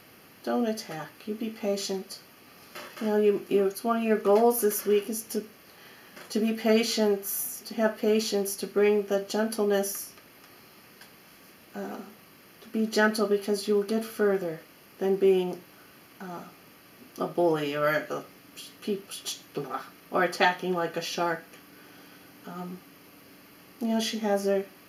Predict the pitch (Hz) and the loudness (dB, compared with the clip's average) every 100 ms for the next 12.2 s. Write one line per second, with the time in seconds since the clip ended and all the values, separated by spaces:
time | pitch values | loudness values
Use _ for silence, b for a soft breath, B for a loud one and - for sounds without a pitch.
0 | - - - - - 214 202 196 - 202 | -20 -20 -20 -20 -10 -6 -4 -4 -8 -8
1 | - - - - 233 240 233 220 220 220 | -10 -14 -14 -10 -2 0 2 0 2 4
2 | 214 208 196 - 208 208 208 208 - - | 4 2 0 4 4 4 -2 -4 -6 -14
3 | B B B B B B - - - 202 | B B B B B B -20 -8 4 6
4 | 202 190 170 170 180 - - - - - | 8 6 4 -4 -8 -16 -20 -20 -20 -20
5 | - - - - - 208 - 208 220 233 | -20 -20 -20 -12 -6 -6 -4 -2 4 6
6 | 220 214 220 208 196 196 196 - - - | 6 4 2 4 4 2 -2 -12 -18 -16
7 | - 208 202 - 226 220 220 214 233 220 | -14 -12 -10 -4 0 0 0 -4 2 4
8 | 226 214 208 196 - 202 196 190 190 196 | 4 2 2 2 -2 -12 -10 -6 -4 -2
9 | 196 - 202 196 196 - - - 202 196 | -4 -2 2 2 0 -14 -20 -16 -10 -10
10 | - 208 208 220 - - - - - - | -8 -8 -8 -10 -18 -20 -20 -20 -20 -20
11 | - - - - - 208 202 196 196 196 | -20 -20 -20 -20 -4 2 2 2 0 0
12 | 196 190 | -2 -2